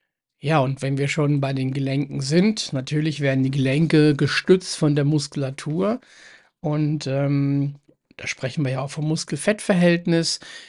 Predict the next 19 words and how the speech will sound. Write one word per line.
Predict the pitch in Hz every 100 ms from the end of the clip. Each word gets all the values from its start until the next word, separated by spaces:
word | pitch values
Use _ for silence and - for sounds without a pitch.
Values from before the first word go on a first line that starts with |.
| -
in | 160
der | 156 156 147
Richtung. | 147 - 156 139 139 135
Also | 131 139
da, | 131
da | 143
muss | 165 -
man | -
auch | 139
drauf | - 143 135 -
achten, | 143 - 156 151 - - - - _
dass | 151 151 - - -
Hunde | 143 180 175 170 170 170 165
ihre | 160 151 143
Muskulatur | 143 156 - 135 - 170 156
im | 139
Alter | 110 143 139
nicht | 127 127 - -
abbauen. | 139 - -